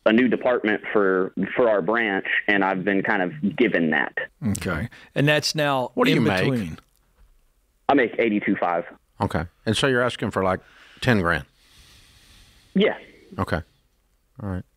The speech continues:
Speaker 3: And they're supposed to review it in October anyway, so just a few weeks.
Speaker 1: Yes. Yes, sir.
Speaker 2: Yeah.
Speaker 3: Okay. All right. All right.
Speaker 2: I'd
Speaker 3: Um,
Speaker 2: hold the line. I'd hold the line on the number if,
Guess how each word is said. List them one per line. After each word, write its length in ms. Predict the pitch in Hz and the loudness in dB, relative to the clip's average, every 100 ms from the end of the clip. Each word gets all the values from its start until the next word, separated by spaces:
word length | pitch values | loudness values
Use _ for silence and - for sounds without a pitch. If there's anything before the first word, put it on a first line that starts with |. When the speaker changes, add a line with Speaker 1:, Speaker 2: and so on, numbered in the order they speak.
| _ _ _ _ _ _ _ | _ _ _ _ _ _ _
Speaker 3:
And 160 | 123 127 | 2 4
they're 160 | 120 | 2
supposed 380 | 110 - 202 190 | 0 -2 0 2
to 80 | 135 | 2
review 240 | 117 113 | 0 2
it 40 | 107 | 0
in 120 | 101 | 0
October 420 | 90 - 104 87 | 0 2 2 4
anyway, 300 | 95 78 67 | 2 2 -2
so 160 | - 107 | -4 -4
just 120 | - | -4
a 60 | - | 0
few 160 | 110 | 2
weeks. 380 | 82 76 - - | 2 0 -2 -4
Speaker 1:
Yes. 220 | 135 127 - - _ _ _ _ - | 2 2 0 -16 _ _ _ _ 0
Yes, 120 | 113 | 0
sir. 140 | 98 - _ _ - | 0 -8 _ _ -2
Speaker 2:
Yeah. 80 | 104 | 0
Speaker 3:
Okay. 160 | - 76 - _ _ | 0 -4 -8 _ _
All 120 | - 90 | -4 -4
right. 140 | 85 - _ _ _ _ _ _ _ _ _ - | -4 -10 _ _ _ _ _ _ _ _ _ -16
All 80 | 101 | -10
right. 160 | 92 - _ - | -10 -12 _ -8
Speaker 2:
I'd 200 | - - | 2 4
Speaker 3:
Um, 40 | 175 | 4
Speaker 2:
hold 200 | 185 170 | 4 2
the 60 | |
line. 340 | 135 131 208 120 | -2 0 0 0
I'd 140 | 127 | 2
hold 180 | 139 156 | 2 0
the 40 | |
line 220 | 139 143 139 | 2 2 0
on 80 | |
the 80 | 123 | 0
number 460 | 113 135 160 120 - - | 0 0 2 0 -2 2
if, 580 | 165 208 139 - - | 4 6 4 0 -8